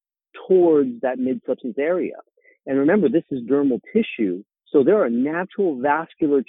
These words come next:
channels already built into the tissue. And I think what's going on is that our, the body is taking over the tissue, vascularizing through those vessels, taking them over, and that's allowing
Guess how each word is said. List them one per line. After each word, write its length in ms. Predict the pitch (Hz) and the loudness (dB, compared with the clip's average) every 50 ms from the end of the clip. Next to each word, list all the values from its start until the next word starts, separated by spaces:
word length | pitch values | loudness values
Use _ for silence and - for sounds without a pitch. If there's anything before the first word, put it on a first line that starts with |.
| - - | -8 -8
channels 600 | - 170 175 180 175 147 113 95 85 85 87 - - _ _ _ _ _ - | -6 -4 -4 -2 -2 -2 -2 -4 -6 -8 -10 -14 -20 _ _ _ _ _ -4
already 300 | 135 151 165 175 170 165 | -2 0 2 2 0 0
built 280 | 135 117 147 147 135 - - | -2 0 0 -2 -2 -2 -4
into 180 | 139 131 117 | -4 -4 -4
the 140 | 98 101 - - - | -6 -8 -12 -2 -2
tissue. 340 | 208 208 - - - - - _ _ _ _ _ | -2 -2 0 -4 -8 -10 -10 _ _ _ _ _
And 100 | - 127 | -10 -10
I 60 | 120 - | -8 -8
think 220 | - 226 247 254 | -6 -8 -6 -6
what's 160 | 262 - - - | -6 -8 -6 -4
going 220 | 165 147 139 139 | -2 -2 0 -2
on 220 | 156 180 208 190 | -2 -2 -2 -4
is 100 | 139 113 | -4 -2
that 160 | 127 120 110 - - _ _ _ _ | -2 -2 -4 -4 -10 _ _ _ _
our, 320 | - 139 156 165 170 - 123 | -8 -6 -6 -6 -6 -8 -6
the 140 | 120 123 | -6 -6
body 560 | 107 101 123 123 147 185 208 175 147 127 123 - _ _ _ _ _ | -6 -2 -2 -2 -2 -2 0 -2 -2 -2 -4 -8 _ _ _ _ _
is 120 | 123 113 - - - | -12 -12 -12 -4 -2
taking 360 | 180 185 - - 156 135 131 | -2 -2 -2 -2 -2 0 2
over 340 | 143 160 170 160 147 143 127 | 2 2 2 2 2 -2 -2
the 140 | 107 110 - - | -2 -4 -6 -2
tissue, 460 | - 185 180 - - 120 107 98 101 - _ _ _ - | -2 -2 -2 -2 -6 -6 -6 -6 -8 -12 _ _ _ -12
vascularizing 880 | 104 101 131 143 170 190 185 - - 165 143 131 120 110 127 117 110 107 - _ _ _ _ _ - | -4 0 2 2 2 0 -2 -2 0 2 2 2 2 0 -2 -4 -4 -6 -8 _ _ _ _ _ -6
through 300 | 143 160 226 285 302 233 | 0 2 4 4 4 4
those 340 | 151 131 117 104 104 101 - _ _ _ _ _ _ _ _ | 4 2 2 2 -2 -4 -6 _ _ _ _ _ _ _ _
vessels, 640 | 101 101 113 127 120 110 - - 127 120 120 113 - - | -10 -2 -2 0 0 -2 -4 -6 -6 -6 -6 -6 -8 -4
taking 220 | 165 170 160 - 160 | -4 -2 -2 -2 -4
them 140 | 127 117 123 | -2 -2 0
over, 400 | 143 170 165 120 107 95 95 - _ _ _ _ _ _ _ - | 0 0 0 0 -2 -6 -6 -8 _ _ _ _ _ _ _ -10
and 180 | 123 117 117 | -6 -4 -2
that's 240 | 131 156 180 190 - | -2 -2 -4 -4 -6
allowing 480 | 185 147 135 127 131 135 135 139 139 | -4 -2 -2 -2 -2 -2 -4 -4 -6